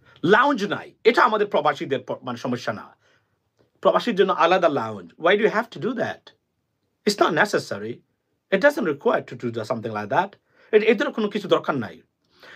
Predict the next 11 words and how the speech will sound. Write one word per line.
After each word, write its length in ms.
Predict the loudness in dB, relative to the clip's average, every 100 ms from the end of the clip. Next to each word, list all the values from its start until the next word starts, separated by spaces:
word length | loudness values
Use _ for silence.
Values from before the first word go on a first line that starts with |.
| -20 _ _ _ _ _ _ -4
এই 120 | 2
জন্য 360 | 2 2 -2 -4
আমি 140 | -2
বলছি, 200 | 0 -2
I'm 100 | -4
sorry 300 | 0 2 2
ভাই, 180 | 0 -4
আমার 440 | -2 2 2 2
আসলে 260 | -2 -2 -2
আপনারা 380 | 2 2 4 2
আমারে 440 | 2 4 4